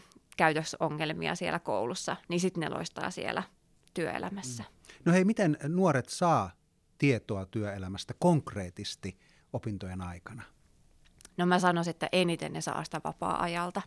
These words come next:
Speaker 1: Kyllä mä oon sen huomannut, kun oon jutellut, et mitä vanhemmat tekee, mitä sukulaiset tekee, minne kaverit on lähtenyt opiskelemaan tai isosisarukset. Sitten on tää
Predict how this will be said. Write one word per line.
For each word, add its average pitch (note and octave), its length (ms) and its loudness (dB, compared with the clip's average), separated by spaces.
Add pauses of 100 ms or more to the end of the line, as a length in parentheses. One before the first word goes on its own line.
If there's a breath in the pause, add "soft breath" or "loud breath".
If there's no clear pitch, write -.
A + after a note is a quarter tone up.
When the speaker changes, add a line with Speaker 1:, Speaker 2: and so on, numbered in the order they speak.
(320 soft breath)
Speaker 1:
Kyllä E3 180 -2
mä D#3+ 100 4
oon D#3+ 80 4
sen D#3+ 200 0
huomannut, D#3 500 -2
kun - 80 -4
oon - 120 0
jutellut, E3 460 -4 (480 loud breath)
et E3+ 300 2
mitä G#3+ 280 2
vanhemmat D#3+ 600 2
tekee, D#3+ 320 -2
mitä G#3 200 -2
sukulaiset D#3+ 640 -4
tekee, D#3+ 480 0 (340 loud breath)
minne F#3+ 420 2
kaverit D#3 440 2
on D#3 140 -2
lähtenyt D#3 360 -4
opiskelemaan D#3 840 -4
tai D#3 420 -2
isosisarukset. D#3 1000 -4 (180 soft breath)
Sitten - 400 0
on G#3 220 4
tää E3 300 4